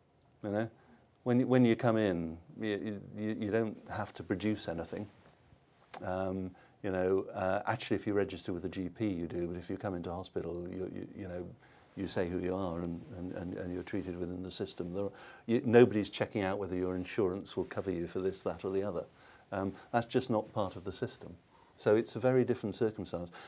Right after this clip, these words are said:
Now, you can well imagine that British, some British citizens, um, get really annoyed at the thought of foreigners coming in and, uh, uh, uh, and, and taking resources. So we do need to be a bit cleverer about that and,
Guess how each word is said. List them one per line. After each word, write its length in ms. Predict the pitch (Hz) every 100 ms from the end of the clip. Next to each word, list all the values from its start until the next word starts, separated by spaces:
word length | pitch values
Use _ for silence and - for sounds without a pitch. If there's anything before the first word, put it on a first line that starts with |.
| -
Now, 200 | 123 117 -
you 140 | 117
can 140 | 113 107
well 140 | 147
imagine 480 | 110 127 92 85 - - - -
that 480 | 107 107 - - 95
British, 280 | 131 131 -
some 200 | 120 110
British 280 | 110 90 -
citizens, 640 | 90 90 87 87 92 - -
um, 340 | 92 95 95 92 - - - -
get 140 | 98 107
really 200 | 95 92
annoyed 320 | 110 110 82
at 100 | 92
the 60 | 90
thought 200 | 98 -
of 60 |
foreigners 400 | - 107 92 87
coming 260 | - 92 92
in 100 | 92
and, 240 | 87 90 - - _ _ _ _ _ _ _ _ -
uh, 40 | 98
uh, 40 |
uh, 640 | 98 98 95 92 95 101 95
and, 200 | 95 -
and 180 | 101 92
taking 240 | 104 101
resources. 540 | 95 92 113 98 87 -
So 160 | 107
we 120 | 101 104
do 160 | 123
need 180 | 117 104
to 80 | 98
be 80 | 95
a 60 |
bit 180 | 90 -
cleverer 400 | - 101 85 82
about 300 | 82 82 73
that 240 | 78 85
and, 160 | 90